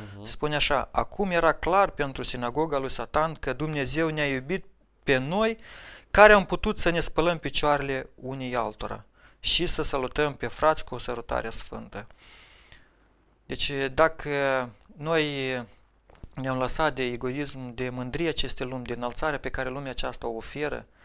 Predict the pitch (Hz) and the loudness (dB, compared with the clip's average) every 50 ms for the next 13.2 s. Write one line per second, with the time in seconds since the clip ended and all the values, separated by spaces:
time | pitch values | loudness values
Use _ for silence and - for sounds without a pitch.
0 | - - - - - _ _ - - - 143 143 139 135 135 131 131 131 143 165 | -20 -20 -20 -20 -20 _ _ -4 -4 -2 0 -2 -2 -2 -4 -4 -4 -2 -2 -2
1 | 160 - 139 127 117 131 127 113 113 113 104 104 143 165 160 131 - - 123 117 | -2 -4 -6 -4 -2 -2 0 0 -2 -4 -4 -4 -2 -2 -2 -2 -2 -4 -6 -8
2 | 113 - - 160 - - 147 127 120 - - - 127 120 123 120 117 113 - 120 | -8 -8 -8 -6 -6 -6 -8 -8 -10 -10 -8 -8 -6 -6 -6 -8 -10 -12 -8 -4
3 | - - 127 113 113 113 110 113 110 - _ - - - - _ _ - 123 - | -4 -2 -2 -4 -6 -8 -10 -14 -16 -16 _ -20 -20 -20 -20 _ _ -12 -8 -6
4 | - 175 175 160 - 143 131 135 131 123 - - - 147 135 127 - - 131 123 | -6 -6 -4 -4 -6 -6 -4 -6 -8 -8 -8 -8 -6 -6 -6 -6 -4 -6 -4 -2
5 | - - 127 120 120 117 110 - - - 143 156 156 - 139 120 120 120 120 117 | -4 -4 -4 -6 -8 -8 -10 -6 0 2 2 2 2 0 -6 -10 -8 -8 -4 -4
6 | - - 127 117 110 120 131 156 156 - 139 135 127 - - 131 123 120 120 117 | -2 -2 -2 -4 -6 -6 -6 -6 -6 -8 -10 -10 -10 -6 -6 -4 -4 -4 -6 -6
7 | 113 113 120 110 113 - _ _ - - - _ - 127 127 127 120 - - 127 | -8 -8 -10 -10 -12 -16 _ _ -20 -20 -20 _ -6 -4 -4 -4 -2 -4 -4 -6
8 | 120 - - 139 139 139 131 123 117 - - 120 120 - - 113 110 113 - - | -6 -6 -6 -6 -6 -6 -8 -12 -12 -12 -12 -12 -12 -12 -16 -16 -16 -18 -18 -18
9 | 117 113 117 - - 123 117 - _ _ _ _ _ - - _ _ _ _ - | -18 -18 -16 -16 -16 -18 -20 -20 _ _ _ _ _ -20 -20 _ _ _ _ -4
10 | 107 104 101 - - 107 104 107 104 104 - 104 95 98 98 98 98 90 95 95 | -4 -4 -4 -4 -6 -6 -6 -8 -8 -10 -10 -12 -12 -12 -12 -12 -10 -6 -6 -6
11 | 90 - - - _ _ _ _ _ - - - - - _ _ _ _ _ _ | -6 -8 -14 -20 _ _ _ _ _ -20 -20 -20 -20 -20 _ _ _ _ _ _
12 | _ _ _ _ _ _ _ _ _ _ _ _ _ - - - - - - - | _ _ _ _ _ _ _ _ _ _ _ _ _ -20 -16 -12 -8 -6 -6 -6
13 | - - 117 117 | -6 -6 -4 -4